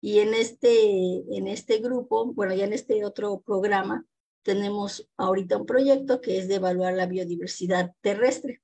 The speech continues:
O sea, yo trabajé mucho tiempo con, con ecología marina y ahorita estamos trabajando más con biodiversidad terrestre porque una de las cosas que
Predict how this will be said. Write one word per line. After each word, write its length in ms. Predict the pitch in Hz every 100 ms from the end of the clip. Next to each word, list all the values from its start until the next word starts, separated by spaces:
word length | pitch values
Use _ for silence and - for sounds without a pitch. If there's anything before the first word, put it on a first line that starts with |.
| _
O 60 |
sea, 100 | -
yo 100 | 208
trabajé 480 | 214 220 208 196 214
mucho 280 | 208 196 185
tiempo 340 | 196 196 190 -
con, 440 | 196 185 - - _ _ _ _ _
con 160 | - 185
ecología 460 | 180 180 180 180
marina 500 | 185 196 233 240 269 339 _ _ _ _
y 180 | - 202
ahorita 760 | 190 190 196 180 202 190 185 -
estamos 340 | 220 185 190 180
trabajando 480 | 190 175 185 185
más 220 | 180 185 -
con 160 | 185
biodiversidad 640 | 185 180 180 180 185 175 180
terrestre 580 | 208 202 196 - 233 - _ _ _
porque 580 | - 254 247 247 233 262 _ _ _ -
una 260 | 262 277
de 100 | 262
las 200 | 208 185
cosas 440 | - 226 247 254 -
que 540 | - 196 180 180 180